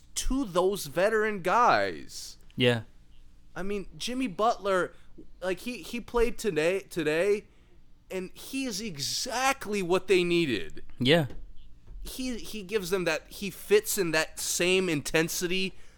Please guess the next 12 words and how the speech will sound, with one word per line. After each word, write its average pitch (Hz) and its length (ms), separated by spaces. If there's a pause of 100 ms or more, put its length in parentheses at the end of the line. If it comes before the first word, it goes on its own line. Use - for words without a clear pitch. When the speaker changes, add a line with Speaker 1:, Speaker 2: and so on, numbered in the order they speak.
(140)
Speaker 1:
that 147 220
every 160 320
Miami 170 440
player 170 400
has. 165 600
Speaker 2:
Yep. 135 280 (720)
Speaker 1:
Uh, 120 260
he's 139 520
a, 131 120 (180)
he's 135 220
a 139 40
much, 156 300